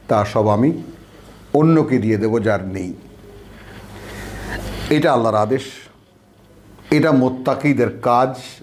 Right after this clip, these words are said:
মোত্তাকিদের ধরন। ওয়াল্লাযীনা ইউমিনুনা বিমা উনজিলা ইলাইকা ওয়া মা উনজিলা মিন ক্বাবলিক। এখন এই যে দেবে তারা, এই দেওয়ার প্রেরণা পাবে কোত্থেকে তারা? কিভাবে দেবে তারা?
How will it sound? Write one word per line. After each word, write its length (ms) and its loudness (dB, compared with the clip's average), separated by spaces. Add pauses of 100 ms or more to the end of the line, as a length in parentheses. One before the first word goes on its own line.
মোত্তাকিদের 640 -2
ধরন। 300 0 (1400)
ওয়াল্লাযীনা 580 4
ইউমিনুনা 680 4
বিমা 460 2
উনজিলা 480 2
ইলাইকা 400 0
ওয়া 140 0
মা 160 0
উনজিলা 380 0
মিন 160 2
ক্বাবলিক। 460 -4 (260)
এখন 200 2
এই 100 6
যে 140 4
দেবে 480 4
তারা, 440 -2 (680)
এই 160 6
দেওয়ার 640 4
প্রেরণা 600 2
পাবে 280 2
কোত্থেকে 540 -4
তারা? 280 -10 (1800)
কিভাবে 400 4
দেবে 260 -2
তারা? 280 -10